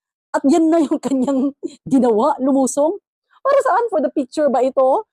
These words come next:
Lulusong ka para sa seven na tubig na dala mo. At ito, ilan? One, two, three, four, five, six. Sabihin natin, <laughs> five yung nakikita ko. Sabihin natin ten din. Ten.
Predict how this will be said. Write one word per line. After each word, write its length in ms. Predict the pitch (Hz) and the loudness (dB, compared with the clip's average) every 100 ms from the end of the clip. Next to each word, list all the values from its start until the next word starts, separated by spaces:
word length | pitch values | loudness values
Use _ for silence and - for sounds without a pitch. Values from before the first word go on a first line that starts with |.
| _ | _
Lulusong 560 | 285 311 370 415 392 349 | 0 2 2 0 -2 0
ka 160 | 277 | -2
para 240 | 269 277 277 | -2 -2 -2
sa 160 | 269 | -4
seven 560 | 262 285 269 233 254 254 | -6 -2 -2 0 -2 -2
na 80 | 233 | -2
tubig 240 | 233 208 | -2 -2
na 80 | 202 | -2
dala 240 | 202 196 | -2 0
mo. 80 | 208 | 0
At 140 | 247 - | 0 0
ito, 240 | - 196 | 0 0
ilan? 240 | 214 175 - _ | 0 -2 -4 _
One, 240 | - 269 285 | -2 0 0
two, 260 | 277 277 269 | 0 -2 0
three, 240 | 247 240 | -2 -2
four, 240 | - 233 220 | -2 -4 0
five, 240 | 214 208 214 _ _ _ _ | 0 -2 -6 _ _ _ _
six. 300 | - 240 - _ _ | -6 -6 -8 _ _
Sabihin 400 | - 294 359 370 | -2 0 2 2
natin, 480 | - 349 - 320 330 - _ _ _ _ _ | 0 -2 -2 -4 -4 -8 _ _ _ _ _
<laughs> 600 | _ _ _ - - - | _ _ _ -20 -10 0
five 200 | 330 320 | 2 4
yung 160 | 339 | 2
nakikita 480 | 302 302 240 240 226 | 2 0 -2 -4 -4
ko. 160 | 226 - - _ - | -4 -8 -12 _ -4
Sabihin 240 | 339 330 | 0 2
natin 240 | 339 339 320 | 2 0 0
ten 320 | 320 320 269 | 0 0 0
din. 180 | 208 185 185 - _ - | 0 -2 -8 -16 _ -4
Ten. 480 | 247 202 190 196 | -4 -4 -8 -12